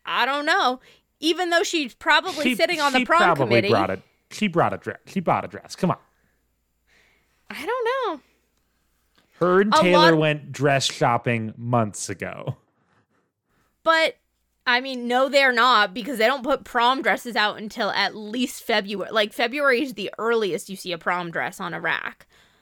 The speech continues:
Speaker 1: And you're, t-, like, Taylor has hinted at prom tickets, but, like, it also seems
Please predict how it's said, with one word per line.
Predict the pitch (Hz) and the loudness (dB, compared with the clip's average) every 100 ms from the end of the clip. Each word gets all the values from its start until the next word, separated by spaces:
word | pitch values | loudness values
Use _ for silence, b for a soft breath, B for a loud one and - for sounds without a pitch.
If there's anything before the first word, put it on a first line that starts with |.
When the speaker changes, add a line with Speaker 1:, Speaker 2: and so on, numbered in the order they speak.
| b _ _ _ _ _ - | b _ _ _ _ _ -2
Speaker 1:
And | 269 277 269 254 247 - | 0 2 0 -4 -8 -8
you're, | 285 359 | -6 -4
t-, | 403 - - | -4 -6 -2
like, | 302 311 - b b b | 0 0 -4 b b b
Taylor | - 349 349 330 | -6 -2 2 2
has | 339 247 214 | 2 -2 -6
hinted | - 277 - 370 349 - | -8 -8 -2 -2 -2 -2
at | - 311 - | -2 -2 -4
prom | - 349 349 | -4 -2 -2
tickets, | 339 403 359 403 339 - - B B B | -6 -8 -6 -6 -8 -14 -18 B B B
but, | - 311 | 0 0
like, | 294 320 311 - _ _ _ _ _ _ _ _ _ _ _ | 2 2 0 -8 _ _ _ _ _ _ _ _ _ _ _
it | 294 311 | -4 -2
also | 277 285 302 330 | 0 0 0 -4
seems | 302 320 294 | -4 -4 -2